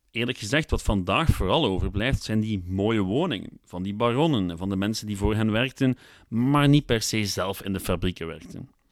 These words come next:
Nu goed, de textielindustrie in Ronse zou zelf de Eerste Wereldoorlog overleven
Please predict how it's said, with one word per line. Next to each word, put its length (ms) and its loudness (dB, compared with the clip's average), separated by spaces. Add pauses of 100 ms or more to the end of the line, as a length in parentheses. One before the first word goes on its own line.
(680)
Nu 140 4
goed, 260 4 (200)
de 120 -2
textielindustrie 680 2
in 140 4
Ronse 600 2
zou 280 2
zelf 500 -2
de 100 -4
Eerste 400 -4
Wereldoorlog 600 -4 (180)
overleven 760 -2